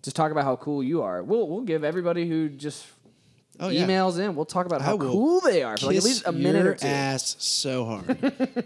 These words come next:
Speaker 1: <laughs>
Speaker 2: There might as well be a tattoo of my lips there. But if you wanna be that person with a lip tattoo, email witty banter show at gmail dot com.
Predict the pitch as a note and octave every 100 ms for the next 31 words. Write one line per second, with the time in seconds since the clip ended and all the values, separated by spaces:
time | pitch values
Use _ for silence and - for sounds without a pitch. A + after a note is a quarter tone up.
0 | - - - C#3 D3 F3 F#3 E3+ D#3 C#3+
1 | - D3 C#3+ C#3 B2+ B2 B2 A#2+ - A#2
2 | G#2 F2+ G2 C4 A4 - C5 - - F#5+
3 | - C6+ - - _ - - - - -
4 | _ - A#3 A#3+ C#4+ C#4 B3+ B3+ A3+ A3
5 | G#3+ A3 G#3 G3+ F3 E3 - - D3+ F3
6 | F3 D#3 C#3+ D3 C#3 C3+ B2+ _ _ _
7 | _ _ G#3+ A#3 G#3 F#3 E3 E3 D#3+ D#3
8 | C#3 C3 D#3 C#3 B2+ A#2+ B2+ A#2+ A2+ A2
9 | G2+ G#2 D2+